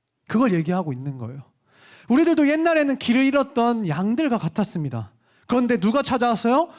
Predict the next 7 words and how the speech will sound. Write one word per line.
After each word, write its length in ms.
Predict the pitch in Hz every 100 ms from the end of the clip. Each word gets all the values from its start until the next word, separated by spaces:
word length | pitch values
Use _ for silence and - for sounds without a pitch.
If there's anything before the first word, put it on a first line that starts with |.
| -
목자 600 | 185 214 - - 254 240
되신 560 | 226 220 - 220 220 202
예수님께서 680 | 151 160 190 262 240 185 165
찾아오신 500 | - 202 151 131 135
거예요. 160 | 127 - - -
우리가 720 | 226 311 254 269 240 170 117 165
양이 440 | 180 208 240